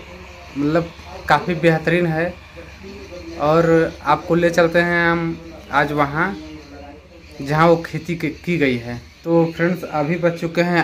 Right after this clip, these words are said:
आठ बज के सैंतालीस मिनट सुबह के। तो फ्रेंड्स फिर चलते हैं नहा धो के, फिर आपको ले चलते हैं। तो अभी मैं आज आया हूँ अपने घर से तीन चार किलोमीटर की दूरी पे, ऐसे ही घूमते घूमते चला आया।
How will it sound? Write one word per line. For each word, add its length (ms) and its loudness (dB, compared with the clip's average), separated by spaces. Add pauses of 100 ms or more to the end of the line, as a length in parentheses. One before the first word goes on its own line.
आठ 300 4
बज 240 -4
के 360 4 (300)
सैंतालीस 600 2
मिनट 200 0
सुबह 380 -2
के। 120 -2 (880)
तो 100 0
फ्रेंड्स 340 2
फिर 160 -2
चलते 300 2
हैं 100 2
नहा 240 4
धो 160 -2
के, 200 -2
फिर 200 0
आपको 220 4
ले 120 2
चलते 280 -2
हैं। 200 -6 (1200)
तो 60 -2
अभी 200 -2
मैं 300 -2 (120)
आज 300 -4 (720)
आया 220 0
हूँ 140 -4
अपने 260 -6
घर 220 -6
से 240 -8 (240)
तीन 180 -8
चार 240 -2
किलोमीटर 400 -8
की 140 -12
दूरी 260 -12
पे, 180 -12 (1400)
ऐसे 260 0
ही 60 2
घूमते 320 -4
घूमते 300 -2
चला 220 2
आया। 200 2